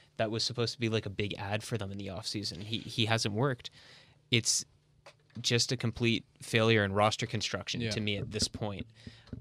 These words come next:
Speaker 1: I don't know where you go from here because that organization's already been through a lot of pain. They've already rebuilded. Like, they had some of the worst seasons of, uh,
Speaker 2: Yeah.
Speaker 1: like, the last thirty years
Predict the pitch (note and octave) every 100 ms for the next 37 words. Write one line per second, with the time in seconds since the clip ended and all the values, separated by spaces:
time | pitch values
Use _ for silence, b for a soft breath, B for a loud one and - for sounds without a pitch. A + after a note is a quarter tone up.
0 | - - - A#2+ B2+ - A2+ A2+ A2+ A2
1 | A2 G#2+ A2 G#2+ A2 A2 - A2+ A2 A2+
2 | G#2+ A2 G#2 G2+ - - A2 A2 A2+ A#2
3 | A2 G#2 - A#2+ G#2 G#2+ G#2 G2+ G2+ -
4 | A#2+ A#2 A2+ A2 G#2+ - A2 A2 B2 B
5 | B B B - G#2 G#2 G#2+ A2+ A2 A#2
6 | G#2 G#2 G2+ A2 G2+ G2+ - G#2+ A2+ G#2
7 | b b - A#2+ A2 G2+ A#2 E3+ C#3 -
8 | B2 A2 F#2 F2+ - - G#2+ G#2 A#2 -
9 | - A2+ G#2 - - A#2 A#2 A#2 A#2 -
10 | - A#2+ A#2+ A2 A2 F2+ F#2+